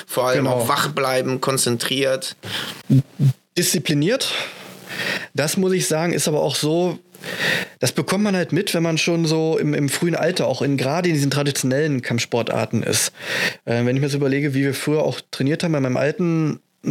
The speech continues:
Speaker 2: Trainer, ähm, diese Disziplin, die hat man teilweise jetzt auch noch mitgenommen. Auch jetzt nicht nur im Kampfsportart, auch im,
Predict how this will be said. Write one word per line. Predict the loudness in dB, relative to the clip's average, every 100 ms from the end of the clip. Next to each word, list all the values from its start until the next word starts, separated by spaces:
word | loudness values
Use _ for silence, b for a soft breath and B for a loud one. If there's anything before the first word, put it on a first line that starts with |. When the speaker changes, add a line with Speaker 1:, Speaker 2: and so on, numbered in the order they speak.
| 0
Speaker 2:
Trainer, | 0 0 0 0 -2 -4 B B B B B B _
ähm, | -2 0 2 0 0 -6 _ _ _
diese | -2 0
Disziplin, | 0 0 -2 0 0
die | 2
hat | 0
man | -2
teilweise | 0 0 0 0
jetzt | -2 -2
auch | -2
noch | 0
mitgenommen. | 0 0 0 0
Auch | 0 0
jetzt | 0 0
nicht | 0
nur | 0
im | 0 -2
Kampfsportart, | -2 -2 -2 0 0 0
auch | 0 0
im, | 0 0